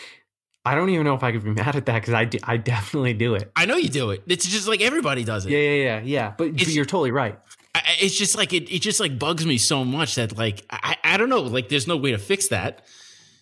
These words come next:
Speaker 2: You know, it's just what, it's just how it works. It's just what people say.
Speaker 1: So
Speaker 2: I'm just
Speaker 1: I
Speaker 2: not
Speaker 1: get you.
Speaker 2: thrilled about it.
Speaker 1: No, th-, this irritates me as well. <laughs>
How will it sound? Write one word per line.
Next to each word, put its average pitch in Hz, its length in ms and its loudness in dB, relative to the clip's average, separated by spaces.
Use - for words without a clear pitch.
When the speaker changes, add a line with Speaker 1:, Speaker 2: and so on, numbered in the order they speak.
Speaker 2:
You 127 120 2
know, 127 200 2
it's 139 180 0
just 160 180 2
what, 180 120 -4
it's 147 380 -2
just 139 140 -2
how 139 200 0
it 104 100 -4
works. 117 340 -2
It's 113 120 -2
just 117 140 -2
what 127 140 0
people 120 240 -2
say. 98 480 -4
Speaker 1:
So 139 480 0
Speaker 2:
I'm 156 80 0
just 165 180 0
Speaker 1:
I 139 60 4
Speaker 2:
not 143 80 2
Speaker 1:
get 156 140 0
you. 131 100 0
Speaker 2:
thrilled 131 360 2
about 85 300 -4
it. 101 220 -12
Speaker 1:
No, 190 260 4
th-, 135 300 0
this 147 300 0
irritates 127 420 -2
me 117 100 0
as 104 100 0
well. 107 400 0
<laughs> - 40 -20